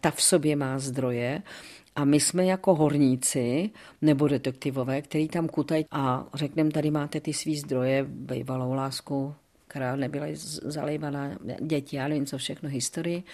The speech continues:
A pomůžeme jim tou spletitostí nějak chodit. Čili tam je velký rozdíl mezi poradnou,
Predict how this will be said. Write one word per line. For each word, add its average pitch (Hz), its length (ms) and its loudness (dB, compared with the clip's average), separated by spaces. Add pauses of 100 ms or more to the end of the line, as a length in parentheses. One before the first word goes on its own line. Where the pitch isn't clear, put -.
(440)
A 160 80 -2
pomůžeme 180 760 4
jim 175 580 6 (240)
tou 165 320 6
spletitostí 160 960 0
nějak 160 320 -2
chodit. 92 560 -2 (460)
Čili 151 480 2 (200)
tam 151 220 2
je 196 120 4
velký 202 400 2
rozdíl 165 380 -2
mezi 139 260 -2
poradnou, 143 880 -2